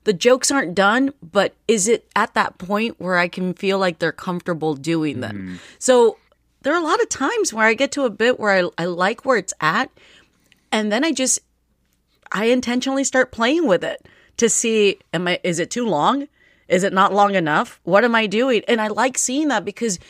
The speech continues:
Speaker 1: there are happy accidents where sometimes,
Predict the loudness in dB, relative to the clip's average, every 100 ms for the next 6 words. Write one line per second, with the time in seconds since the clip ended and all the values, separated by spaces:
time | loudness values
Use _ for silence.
0 | -14 -2 0 2 4 4 2 -2 -2 -6
1 | -4 -4 -4 -2 0 -2 -2 -4 -2 -2
2 | -2 -4 -4 -4 -4